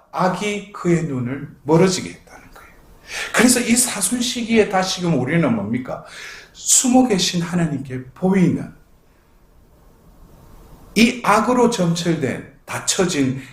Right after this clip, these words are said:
그 하나님의 눈을 뜨게 해달라고. 그 눈이 뜨이면은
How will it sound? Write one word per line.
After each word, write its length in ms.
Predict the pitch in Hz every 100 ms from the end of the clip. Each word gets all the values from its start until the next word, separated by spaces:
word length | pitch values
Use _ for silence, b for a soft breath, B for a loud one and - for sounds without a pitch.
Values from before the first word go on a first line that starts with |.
| -
그 180 | 170
하나님의 640 | 175 - 277 262 226 185 151
눈을 380 | 139 175 175 175
뜨게 300 | 262 247 208
해달라고. 400 | 160 92 - - - _ _ _ _ _ _ _ _ - _ - - _ - - - - - - - - - - - - - -
그 160 | 214
눈이 480 | 247 233 254 254 254
뜨이면은 880 | 240 240 220 185 151 131 170 170